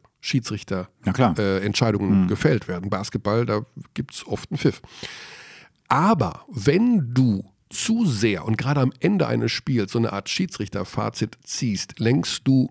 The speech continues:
Speaker 1: meines Erachtens von dem wahren, erstens von dem wahren Spielverlauf ab. Also wer ist die bessere Mannschaft und hat zu Recht gewonnen oder verloren? Und zweitens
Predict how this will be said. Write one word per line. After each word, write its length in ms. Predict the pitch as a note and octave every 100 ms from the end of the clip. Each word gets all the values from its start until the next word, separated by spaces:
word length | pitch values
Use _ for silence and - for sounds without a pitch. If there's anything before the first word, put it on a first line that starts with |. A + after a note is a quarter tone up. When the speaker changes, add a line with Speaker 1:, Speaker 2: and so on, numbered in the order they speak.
| -
Speaker 1:
meines 300 | G#2+ A#2 -
Erachtens 460 | G#2 G#2 - G2+ -
von 140 | G2+
dem 220 | G2+ G2+
wahren, 520 | G2+ G2+ A#2 B2+ A#2+ A#2 _ _ _ _ _ _ -
erstens 340 | B2+ - G3+
von 100 | A2
dem 180 | G#2+ G2
wahren 500 | G2 A#2 B2 B2 B2 -
Spielverlauf 640 | - B2+ C#3 G2+ F2+ -
ab. 220 | - - - _ _ _ _
Also 320 | G#2+ G2+ F#2+
wer 100 | G#2+
ist 140 | G#2 -
die 60 |
bessere 360 | G#2+ G2+ - F#2+
Mannschaft 400 | F#2+ B2 D#3 B2
und 100 | G#2+
hat 120 | G#2
zu 100 | -
Recht 240 | G2 F#2+ -
gewonnen 320 | F#2+ G#2 A#2
oder 140 | F#2+
verloren? 460 | - F#2 F#2 B2+ A3+ _ - - - - - - - -
Und 180 | - C3
zweitens 920 | - - B2+ G3+ - B2 - - -